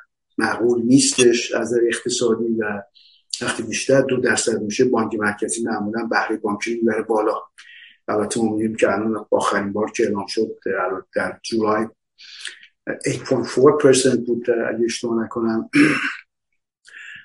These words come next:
به علت اساسی هم این که پایین اومده و این که قیمت نفت پایین اومده، در سال‌های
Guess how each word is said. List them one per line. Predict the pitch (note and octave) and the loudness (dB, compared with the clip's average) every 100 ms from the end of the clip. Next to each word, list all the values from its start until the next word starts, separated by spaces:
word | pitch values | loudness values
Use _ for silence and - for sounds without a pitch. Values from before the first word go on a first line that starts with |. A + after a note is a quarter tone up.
| _ _ | _ _
به | A#2+ | 2
علت | A2+ A#2 B2+ | 4 4 4
اساسی | C#3+ - - - C3+ | 4 2 0 2 2
هم | A#2+ | 2
این | A#2+ | 0
که | - | -2
پایین | A#2 B2 A2+ A#2+ | -4 -2 0 2
اومده | G#2+ G2+ A2 | 0 -2 0
و | A2+ A#2+ | 0 0
این | A#2 A2 | -2 -4
که | - | -6
قیمت | A2 A2 A2 - G#2+ | -2 -2 -2 -2 0
نفت | A2 D#3 - - | 2 2 0 0
پایین | C3 B2 A#2+ | 2 2 0
اومده، | A#2+ A2 A2+ A2 | 0 0 0 0
در | G#2+ | -4
سال‌های | G#2 A2+ G#2 A2+ G#2+ | -6 -6 -2 -2 -2